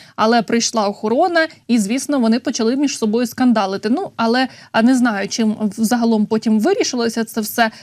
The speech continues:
А, в принципі, мені здавалося, що можна було вирішити це питання дуже-дуже швидко, якби, до прикладу, там Путін же ж полюбляє записувати нічні відеозвернення. От міг би під час цієї атаки безпілотників записати чергове своє звернення до України і сказати: "Я погоджуюсь,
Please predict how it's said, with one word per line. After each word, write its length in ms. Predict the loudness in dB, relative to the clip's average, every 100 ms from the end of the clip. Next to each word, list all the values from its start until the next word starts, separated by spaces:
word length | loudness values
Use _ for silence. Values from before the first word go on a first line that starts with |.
| -10
А, 320 | -2 0 2 0
в 100 | -2
принципі, 840 | -2 0 0 -4 0 2 2 0
мені 260 | 2 2 2
здавалося, 520 | 2 0 0 -2 -4
що 160 | 0
можна 240 | 2 2 2
було 200 | 2 0
вирішити 480 | 0 -2 -2 -4 -4
це 140 | -6
питання 460 | -2 2 4 2 0 -6 -2
дуже-дуже 520 | 0 2 0 0 -2
швидко, 340 | -2 -2 0
якби, 240 | -2 0 0
до 100 | 0
прикладу, 360 | -2 -2 -2
там 240 | 0 0 -2 -6 _
Путін 400 | 2 4 2 -2 -2
же 140 | -4 -4
ж 100 | -2
полюбляє 440 | -2 0 2 2
записувати 680 | 0 0 -2 0 -2 2 4
нічні 500 | 4 4 0 0 2
відеозвернення. 840 | 0 0 0 2 0 0 -2 -2 -6 -6
От 180 | -4 -2
міг 180 | 0
би 120 | 2 0
під 160 | 0
час 180 | 2 0
цієї 320 | -2 -2 2
атаки 400 | 2 2 0 0
безпілотників 720 | 0 0 0 0 2 0 0 -4 -2
записати 680 | 0 2 0 0 0 0 -4
чергове 440 | 0 0 2 0
своє 300 | -2 0 0
звернення 500 | 0 0 2 2 2
до 140 | 0 0
України 460 | 0 0 0 0
і 40 | -2
сказати: 400 | 0 0 0 0
"Я 180 | 0
погоджуюсь, 760 | 0 -2 0 0 2 2 0 -2